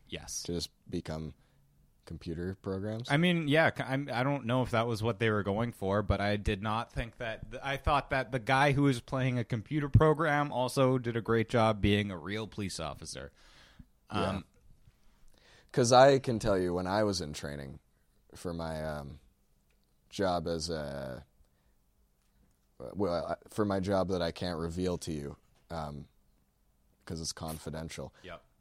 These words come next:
Speaker 2: Uh, they really taught me some, uh, black and white thinking.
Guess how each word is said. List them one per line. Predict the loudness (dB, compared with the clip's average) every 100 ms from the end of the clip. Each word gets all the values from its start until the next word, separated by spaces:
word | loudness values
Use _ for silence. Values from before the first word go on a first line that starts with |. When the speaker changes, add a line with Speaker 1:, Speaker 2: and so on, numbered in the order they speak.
| _ _ _ _ -6
Speaker 2:
Uh, | -2 -2 -2 -6 _ -6
they | 0 4
really | 6 6 6 2
taught | 2 2 2
me | 0 -2 -2 -6 -12 -20 -16 -4
some, | -2 -2 -4 -6 -10 -18 -6
uh, | -4 -2 -6 -8
black | -4 -2 -2 -4
and | -4
white | -6
thinking. | -6 -8 -8 -12